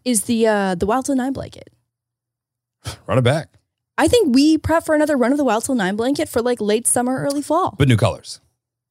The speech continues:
Speaker 1: I love the black, though.
Speaker 2: Something new.
Speaker 1: But the black.
Speaker 2: Okay, fine. But I think we should get something new.
Speaker 1: I mean, yeah, we're gonna do, I, oh my God, I have the, not to, like, promo the Lord A I Y merch, but oh my fucking God, my next drop is so cute.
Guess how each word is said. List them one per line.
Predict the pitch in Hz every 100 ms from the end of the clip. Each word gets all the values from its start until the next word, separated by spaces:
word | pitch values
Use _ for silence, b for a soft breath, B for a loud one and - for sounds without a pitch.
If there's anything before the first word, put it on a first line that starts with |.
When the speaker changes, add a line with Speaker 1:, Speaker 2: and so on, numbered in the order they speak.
| _ _ _ -
Speaker 1:
I | 240
love | 247 247 277
the | 208
black, | - 208 320 -
though. | - - _ _ _ _ _ _ _ _ - -
Speaker 2:
Something | - 185 190
new. | 190 202 170 95 _ _ _ _
Speaker 1:
But | 101
the | -
black. | 214 202 226 359 247 - -
Speaker 2:
Okay, | 135 117
fine. | 113 80
But | - -
I | 120
think | 147
we |
should | 120
get | 110
something | 92 82
new. | - _ -
Speaker 1:
I | -
mean, | 370
yeah, | 277
we're | 165 277
gonna | 311 311
do, | 269 269 226
I, | - 185 185 185 -
oh |
my | 196 147
God, | -
I | -
have | 190 196 190 190
the, | - -
not | 196 180
to, |
like, | 190 170
promo | - 185 180 165
the | 170
Lord | 175 170
A |
I | 170
Y | 156
merch, | 156 185
but | 190 - _ -
oh | 190
my | 196 185
fucking | - - - - 214 208 196 202 196
God, | 185 180 190
my | 196
next | 180 -
drop | 190 180
is | 196
so | - - - - 90 165
cute. | - - 62 -